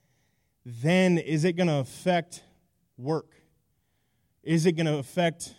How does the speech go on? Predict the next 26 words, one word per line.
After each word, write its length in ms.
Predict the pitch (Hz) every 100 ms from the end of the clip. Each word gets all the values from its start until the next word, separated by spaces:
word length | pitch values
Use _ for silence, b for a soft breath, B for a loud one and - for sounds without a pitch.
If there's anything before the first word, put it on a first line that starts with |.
| _
my 200 | 139 131
career 360 | 127 135 151 156
choice? 520 | - 131 107 - - b b b b
Is 180 | 165 170
it 80 |
gonna 240 | 170 175 160
affect 360 | 143 175 170
where 140 | 156 151
I 120 | 147
go 140 | 147
to 60 | 135
college? 680 | 127 - 160 165 131 120 -
Is 200 | - 170
it 60 | 185
gonna 240 | 160 160 143
affect 580 | 143 - 170 165 - - _ _ _ _ _ _ _ _ -
what 160 | 147
I 160 | 180 139 -
eat, 480 | 165 180 - - - b b b _ _ _ _ _ _ _
if 480 | 151 165 - - _ _ _ _ _ _ _
Jesus 440 | 123 135 156 147 -
really 180 | 147 135
rose 260 | 131 131
from 180 | 127 131
the 80 | 123
dead, 300 | 120 123